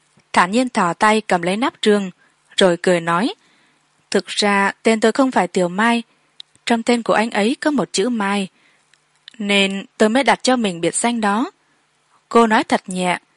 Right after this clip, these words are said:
khẽ thở ra. "Hãy cho em thêm một cơ hội ở bên anh."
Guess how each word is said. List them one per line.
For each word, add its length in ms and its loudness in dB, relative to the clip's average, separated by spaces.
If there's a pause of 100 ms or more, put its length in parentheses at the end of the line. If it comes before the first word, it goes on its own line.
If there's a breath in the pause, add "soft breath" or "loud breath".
(260)
khẽ 220 0
thở 240 -2
ra. 300 0 (960)
"Hãy 200 0
cho 160 0
em 220 -2
thêm 220 -4
một 180 -4
cơ 160 0
hội 360 2
ở 120 0
bên 220 -4
anh." 240 -2